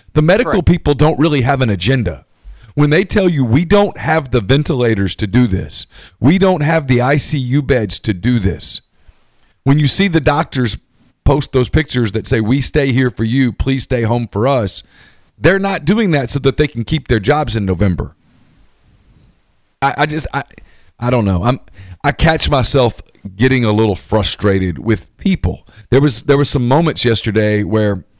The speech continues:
Speaker 1: like, I heard the N B A is coming up with this, with this plan, and Jeffrey, maybe you've heard about this, where they think it's, it's possible,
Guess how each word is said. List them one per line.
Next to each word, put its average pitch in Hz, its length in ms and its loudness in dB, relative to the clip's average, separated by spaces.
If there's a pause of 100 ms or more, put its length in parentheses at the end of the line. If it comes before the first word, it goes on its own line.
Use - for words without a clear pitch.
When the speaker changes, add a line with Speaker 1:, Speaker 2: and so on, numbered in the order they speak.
(760)
Speaker 1:
like, 107 160 -4
I 135 100 2
heard 139 300 2
the 107 140 2
N 127 80 2
B 135 180 2
A 143 160 2
is 135 100 -2
coming 113 240 -2
up 113 140 -2
with - 80 -2
this, - 260 -2 (680)
with 120 140 -2
this 135 140 0
plan, 160 380 2
and 95 80 0
Jeffrey, 113 260 2
maybe 113 180 0
you've 123 140 2
heard 113 160 2
about 98 280 -2
this, 98 260 0
where 110 340 0 (280)
they 131 180 2
think 131 340 -2
it's, - 300 -6 (600)
it's 127 220 0
possible, 104 840 -2